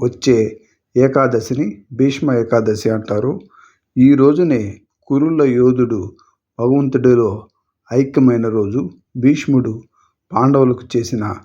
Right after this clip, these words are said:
మహాపదేశం శ్రీ విష్ణు సహస్రనామం. కురుక్షేత్ర సంగ్రామం పూర్తయిన తర్వాత భీష్మ పి-, పితామహుడు అంపశయ్యంపై ఉన్నాడు.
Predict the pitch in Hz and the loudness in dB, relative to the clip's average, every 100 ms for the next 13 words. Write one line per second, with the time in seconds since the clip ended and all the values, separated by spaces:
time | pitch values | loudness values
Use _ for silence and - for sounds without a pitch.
0 | _ _ _ _ _ 123 - 127 98 101 | _ _ _ _ _ -6 0 0 0 -4
1 | - _ _ _ _ - 123 120 107 127 | -12 _ _ _ _ -2 2 2 0 -4
2 | 95 92 - _ _ _ _ _ - 85 | -4 -6 -12 _ _ _ _ _ -18 -18
3 | _ _ - 120 - 156 151 120 - 123 | _ _ -2 -2 0 2 4 2 -4 -4
4 | 123 127 127 113 107 110 - - _ - | -4 -2 -2 0 -2 -4 -8 -10 _ -20
5 | _ _ - 131 156 - - 127 127 127 | _ _ 0 2 2 -2 0 0 0 -2
6 | 123 120 120 120 110 110 110 160 - _ | -2 -4 -4 -2 -2 0 -2 -4 -10 _
7 | _ _ _ 139 135 131 135 123 117 - | _ _ _ 0 0 0 2 2 -2 -4
8 | 120 107 104 104 165 160 - _ _ _ | -2 -2 -2 -2 -4 -4 -12 _ _ _
9 | - 127 139 175 147 - 135 131 _ _ | -2 2 2 2 -2 -4 -12 -14 _ _
10 | _ _ - 135 135 127 123 - 117 113 | _ _ -8 -4 0 0 -2 -4 -4 -4
11 | 98 107 - _ _ 120 127 151 135 139 | -4 -8 -14 _ _ -8 -2 0 2 2
12 | 127 123 120 113 107 110 104 143 175 | 2 2 0 0 -2 -4 -6 -8 -10